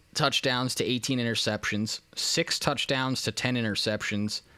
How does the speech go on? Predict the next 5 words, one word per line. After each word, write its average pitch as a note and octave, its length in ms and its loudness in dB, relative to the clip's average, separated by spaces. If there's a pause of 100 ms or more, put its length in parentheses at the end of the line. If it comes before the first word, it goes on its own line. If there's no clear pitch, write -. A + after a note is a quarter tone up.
(280)
eleven C3 420 2
touchdowns C#3 540 0
to - 200 -2
eight A#2+ 120 2
interceptions, G2+ 840 -2